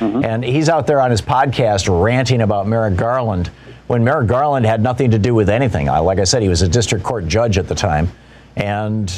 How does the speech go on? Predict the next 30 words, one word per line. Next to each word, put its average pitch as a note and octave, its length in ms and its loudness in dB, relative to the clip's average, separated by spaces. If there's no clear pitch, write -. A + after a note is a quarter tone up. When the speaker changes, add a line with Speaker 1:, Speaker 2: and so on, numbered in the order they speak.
Speaker 2:
uh, G#2 460 0
Speaker 1:
You G#3+ 60 0
see, F#3 280 0
Speaker 2:
go A#2 120 4
ahead. F2+ 220 0
Speaker 1:
you E3 100 2
see, G3 240 0
uh, - 40 -2
uh, C3 760 0
uh, B2+ 160 -2
Tom, A2+ 360 -4
their, G3 540 0
their G3 300 0
strategy, C3+ 760 2
one B2 280 2
of B2 120 0
them, C3+ 280 -2
uh, A2 380 2
very E3 300 2
effective, A2+ 440 -2
is B2+ 180 0
diversion. D3+ 800 0
Speaker 2:
Yeah. F#2+ 120 2
Speaker 1:
If A#2 60 0
you G#3 160 2
start A#3 300 -2
talking F#3+ 260 0
about C#3+ 240 2
one D#3+ 240 2
point, A2+ 380 -2